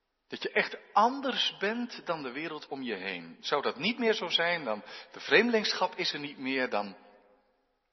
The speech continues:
ja, dan, dan verlies je alle kleur. Eh, je moet anders zijn, je bent een vreemdeling. Je bent niet meer één van hen, want vers negen zei,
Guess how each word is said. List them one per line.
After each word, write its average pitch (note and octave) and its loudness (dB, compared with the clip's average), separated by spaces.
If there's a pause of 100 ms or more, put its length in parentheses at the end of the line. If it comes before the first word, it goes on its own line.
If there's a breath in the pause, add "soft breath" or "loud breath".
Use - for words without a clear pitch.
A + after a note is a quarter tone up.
(140)
ja, F#2 -6
dan, F#2+ -10
dan F#2+ -10
verlies - -8
je - -8
alle B2+ -8 (100)
kleur. A2 -6 (500 loud breath)
Eh, A2 -14
je B2 -12
moet C#3 -8
anders A#3+ 0
zijn, G#2 -6
je A3 -6
bent B3+ -2
een A#3+ -4
vreemdeling. C3 -2 (240 loud breath)
Je C#3 -4
bent A3 4
niet A3+ -2
meer A3 2
één B3+ 4
van B2+ 2
hen, C3+ 2
want B3 2
vers - 0
negen A#3 0
zei, A#3 -2